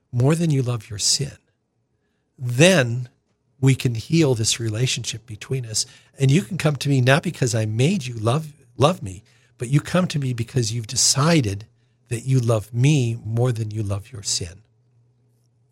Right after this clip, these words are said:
And so in the Book of Wisdom, we're being reminded that this is an all-powerful God who is also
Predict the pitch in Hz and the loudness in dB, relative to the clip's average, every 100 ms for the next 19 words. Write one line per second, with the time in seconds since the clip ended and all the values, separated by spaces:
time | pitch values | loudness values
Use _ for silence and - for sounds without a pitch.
0 | _ - _ _ _ _ _ - 139 - | _ -20 _ _ _ _ _ 2 4 6
1 | 160 135 131 120 113 147 117 110 147 165 | 6 6 4 2 2 0 -2 4 4 4
2 | 139 110 113 107 151 139 117 107 120 156 | 2 2 2 4 4 4 2 4 4 4
3 | 113 95 _ _ _ 107 - - 135 120 | 2 -2 _ _ _ -2 2 4 4 0
4 | - 131 180 117 180 156 139 - 120 123 | 0 0 0 -2 -2 0 0 -2 -2 0
5 | 123 123 110 - 135 120 - 160 165 - | 2 0 -2 0 2 2 0 -2 0 2
6 | 113 | 2